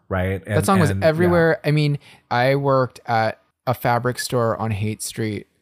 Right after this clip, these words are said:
Speaker 1: Mm-hmm.
Speaker 2: in San Francisco that was all just, you know,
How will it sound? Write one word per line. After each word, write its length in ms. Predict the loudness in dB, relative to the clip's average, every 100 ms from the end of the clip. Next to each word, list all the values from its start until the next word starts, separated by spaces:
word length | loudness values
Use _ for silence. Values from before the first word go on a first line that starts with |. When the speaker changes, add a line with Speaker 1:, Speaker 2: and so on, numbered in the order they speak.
| _
Speaker 1:
Mm-hmm. 160 | -8 -4
Speaker 2:
in 80 | -2
San 180 | -2 -4
Francisco 800 | -6 -6 -6 -4 -4 -4 -6 -10 _ _ _
that 180 | -4 -2
was 200 | -4 -4
all 320 | -2 0 0
just, 500 | -2 -4 -6 -12 -8
you 140 | -2
know, 360 | -2 0 -4 -6